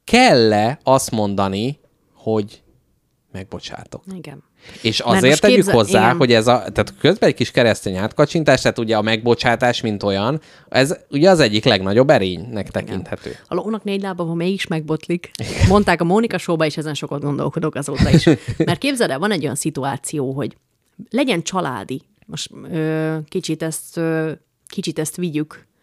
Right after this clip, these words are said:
Speaker 2: vigyük erre a síkra, mert itt könnyen tudjuk fejtegetni,
Speaker 1: Mhm.
Speaker 2: hogy sok embernek van a családjában egy olyan dinamika, ami szinte megbocsáthatatlannak tűnik. Tehát, hogy tett valami olyat szülőd, amivel téged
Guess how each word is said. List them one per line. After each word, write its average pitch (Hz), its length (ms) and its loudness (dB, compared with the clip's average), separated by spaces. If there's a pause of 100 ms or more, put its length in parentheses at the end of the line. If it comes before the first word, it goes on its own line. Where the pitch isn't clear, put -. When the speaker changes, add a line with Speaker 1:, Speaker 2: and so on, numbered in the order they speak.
(440)
Speaker 2:
vigyük 156 320 -4
erre 160 200 0
a 147 60 -4
síkra, 180 380 -6
mert 170 260 -6
itt - 340 -10
könnyen 156 300 -4
tudjuk 147 280 -6
fejtegetni, 143 580 -6
Speaker 1:
Mhm. 160 80 -2 (580)
Speaker 2:
hogy 170 180 -4
sok - 200 -6
embernek 156 400 -4
van 175 120 -4
a 135 80 -6
családjában 147 600 -4
egy 147 120 -6
olyan 143 260 -6
dinamika, 147 760 -8
ami 165 200 -4
szinte 160 400 -6
megbocsáthatatlannak 131 1160 -12
tűnik. 139 420 -12
Tehát, 156 220 -10
hogy 156 140 -6
tett - 280 -4
valami 151 380 -6
olyat - 280 -8
szülőd, 214 460 -2
amivel 147 420 -2
téged 147 440 -4